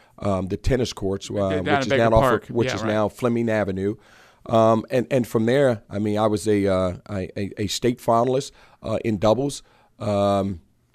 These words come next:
Speaker 1: uh, three years. Uh, went all the way down to University of Maryland. Uh, played with a guy by the name of Paul Utt, uh, the Utts around here in Frederick County, and he had a tennis court in his backyard. I was pretty fortunate to practice there as well, but I,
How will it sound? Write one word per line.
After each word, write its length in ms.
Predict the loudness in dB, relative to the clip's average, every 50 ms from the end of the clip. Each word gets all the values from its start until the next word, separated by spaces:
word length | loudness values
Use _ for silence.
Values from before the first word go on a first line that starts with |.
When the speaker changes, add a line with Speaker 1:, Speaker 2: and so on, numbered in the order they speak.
| -10 -8
Speaker 1:
uh, 180 | -6 -6 -6
three 300 | -8 -4 0 0 2 2
years. 400 | 2 2 4 4 2 2 -2 -6
Uh, 220 | -6 -4 -4 -4 -2
went 200 | -2 -2 0 2
all 100 | 2 2 4
the 40 | 4
way 100 | 2 0
down 240 | 2 2 0 0 0
to 80 | -2
University 460 | -4 -4 -2 -2 -2 -2 -2 -2 -2 -2
of 60 | -2
Maryland. 420 | 0 0 0 0 0 -2 -4 -8 -12 -20 -20 -20 _ _ -14
Uh, 160 | -12 -12 -8
played 200 | 0 2 2 2
with 140 | 2 -2 -4
a 60 | -4
guy 220 | -2 0 0 0
by 100 | 0 0
the 120 | -2 0 -2
name 200 | -2 -2 -2 -2
of 120 | -2 -2
Paul 260 | 0 2 4 4 6 4
Utt, 240 | 4 2 0 -4 _ _ _ _ _ _ -12
uh, 120 | -12 -10
the 200 | -6 -4 -4 -2
Utts 260 | -2 -2 -4 -4 -6
around 300 | -4 -2 0 0 0 -2
here 220 | -2 -2 -2 -2 -2
in 80 | -4
Frederick 300 | -2 -4 -4 -4 -4 -4
County, 380 | -4 -4 -2 -2 -2 -2 -2 -4
and 280 | -4 -4 -4 -6 -6 -4
he 100 | -4 -2
had 140 | -2 -4
a 40 | -6
tennis 320 | -6 -4 -4 -4 -4 -6 -4
court 200 | -2 -2 -2 -2
in 40 |
his 120 | -6 -8 -6
backyard. 520 | -4 -4 -4 -4 -4 -4 -4 -2 -4 -4 -10 _ -20 -20 -20 _ -8
I 100 | -6 -6
was 200 | -6 -6 -8 -16 _ _
pretty 180 | -2 0 0 -2
fortunate 420 | -2 -2 -2 -2 -2 -2 -8 -8 -8
to 60 | -6
practice 480 | -4 -2 -2 -2 -2 -2 -6 -10 -8 -4
there 200 | -2 -2 -2 -2
as 100 | -4 -4
well, 260 | -2 -2 0 0 -2
but 200 | -2 -2 -2 -2
I, 100 | -2